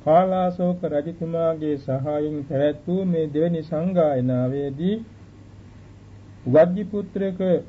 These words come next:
භික්ෂු වේශධාරීන්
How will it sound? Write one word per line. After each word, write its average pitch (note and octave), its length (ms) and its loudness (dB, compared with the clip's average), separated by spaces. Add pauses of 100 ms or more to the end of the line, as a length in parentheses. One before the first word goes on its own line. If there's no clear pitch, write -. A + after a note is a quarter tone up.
(1700)
භික්ෂු F3 420 0
වේශධාරීන් E3 1080 2